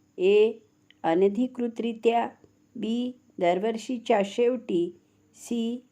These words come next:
निरीक्षण अहवालात, डी, Facebook-वर. उत्तर आहे ऑप्शन क्रमांक सी, निरीक्षण अहवालात.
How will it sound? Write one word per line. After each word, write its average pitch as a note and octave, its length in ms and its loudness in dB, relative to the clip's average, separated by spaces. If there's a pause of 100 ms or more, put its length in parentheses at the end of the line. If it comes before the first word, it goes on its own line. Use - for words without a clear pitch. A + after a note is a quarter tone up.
निरीक्षण G#3 560 0
अहवालात, F3+ 640 2 (640)
डी, A3 460 -4 (160)
Facebook-वर. F#3+ 640 0 (600)
उत्तर C4 380 0
आहे F#3 400 4 (440)
ऑप्शन G3 420 2
क्रमांक G#3 500 0
सी, F3+ 500 -4 (400)
निरीक्षण A#3+ 600 0
अहवालात. F3 580 0